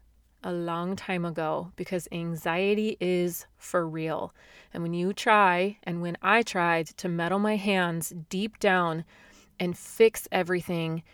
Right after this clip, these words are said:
to where it made me feel better, everything ended up crumbling around me. And though this experience that we're experiencing right now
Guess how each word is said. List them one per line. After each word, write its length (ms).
to 100
where 180
it 100
made 180
me 100
feel 300
better, 440
everything 460
ended 220
up 120
crumbling 440
around 340
me. 240
And 200
though 160
this 240
experience 580
that 100
we're 120
experiencing 680
right 240
now 360